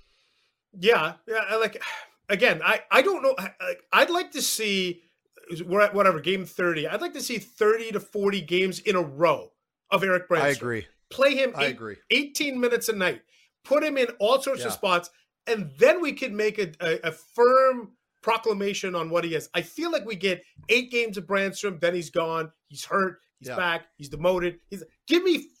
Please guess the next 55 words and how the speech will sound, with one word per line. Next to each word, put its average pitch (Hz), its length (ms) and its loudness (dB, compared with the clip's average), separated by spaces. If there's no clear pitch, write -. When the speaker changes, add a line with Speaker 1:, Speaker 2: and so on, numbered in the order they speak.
Speaker 1:
fifty 339 340 -2
games 247 360 0
of 202 80 -4
Erik, 208 180 -2
whatever, 214 320 2
forty 269 320 0
games 233 280 0
of 208 60 -2
Erik 220 180 -4
Brannstrom, 185 500 -4
and 196 320 0
then 226 420 0
let's 196 280 -2
make 185 180 -4
a 180 40 -4
definitive 160 520 -4
assessment 302 440 -2
Speaker 2:
Even 139 80 -2
Speaker 1:
on 135 40 -6
what 143 140 -6
this 143 160 -12
young 135 140 -6
man 120 140 -16
is. - 220 -20
Speaker 2:
Yeah, 254 180 0
like, 190 280 -4
I'm 233 160 0
agree-, 202 220 -2
Ian, 262 320 -2
you 165 140 -6
nailed 156 320 0
it. 101 240 -6
For 170 160 -4
me, 196 100 0
it's, 196 240 -2
that's 170 200 -4
exactly 175 420 -2
how 160 100 0
I 147 100 0
feel. 131 360 -6
Like, 190 260 -4
and 185 140 -2
Wally, 196 300 4
I'm 165 120 2
also 208 280 -2
kind 165 240 0
of 147 80 -6
agreeing 135 240 -6
with 117 100 -8
you. 120 180 -6
Give 233 180 4
him, 320 100 0
like, 254 280 2
ten 208 240 0
to, 233 60 -6